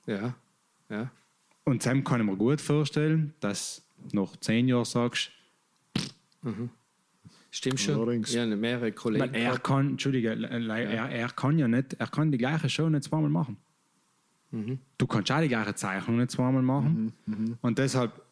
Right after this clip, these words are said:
Speaker 2: und ich mein, wir kennen es jetzt privat recht gut, für dich kenne ich die Geschichte auch, aber mich hat wirklich interessieren, ob du irgendwann sagst, ey, jetzt habe ich wirklich schon alles gemacht.
Speaker 3: Mhm.
Speaker 1: Ja, okay. Also bei mir, äh, mein, meine,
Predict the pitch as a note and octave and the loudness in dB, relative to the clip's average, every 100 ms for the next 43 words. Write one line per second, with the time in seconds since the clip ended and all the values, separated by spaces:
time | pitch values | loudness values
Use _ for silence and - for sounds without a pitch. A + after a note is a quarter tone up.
0 | _ - C3+ G#2+ - G#2+ G#2 F2 _ G#2+ | _ -6 -2 -2 0 2 2 -2 _ 0
1 | G#2+ - G#2+ G#2 G#2 - G2+ G2+ A#2 C3 | 0 0 -2 0 -2 -4 -2 -2 0 -2
2 | - D3+ D3+ - G#2 - G#2 G2+ - - | 0 0 0 0 -2 0 -2 -2 -2 -2
3 | B2+ - D3 D3 - - _ A#2 A#2 B2+ | -2 0 0 -2 -10 -20 _ 0 0 0
4 | - B2 B2+ A#2 B2 C#3 A#2+ A#2 G2 - | 0 0 0 0 0 2 0 0 -2 0
5 | C3+ G#2+ A#2+ A#2+ C3+ A#2+ A2+ A2 G#2+ - | 0 2 2 4 2 2 2 2 -2 -6
6 | - - _ G2+ G#2+ B2 G2+ G#2 G2+ A#2+ | -14 -14 _ -4 -2 -4 -4 -2 0 -2
7 | B2 - - - _ G#2+ G#2 - A2 G2+ | -2 -6 -4 -6 _ -2 -2 0 -2 -2
8 | - - A2 G2 G#2 - _ _ _ - | -4 -4 -2 0 -2 -6 _ _ _ -8
9 | G#2 G#2+ F3+ A#2+ G2 F#2+ A#2 D#3 - _ | -4 -4 -4 -8 -6 -4 -2 -4 -8 _
10 | - - _ _ A2 G#2+ A2+ G2 - G#2+ | -20 -20 _ _ -6 -4 -6 -8 -8 -6
11 | B2 D3+ E3 - - - C3+ B2 A#2+ A#2 | -2 -2 -4 -6 -16 -12 -10 -6 -6 -6
12 | A2+ G#2+ - - F#3 C#3 A#2+ C3 D3 C3+ | -8 -10 -14 -20 -14 -8 -6 -4 -4 -6
13 | C3 B2 C#3+ D3 C#3+ | -6 -4 -2 -2 -4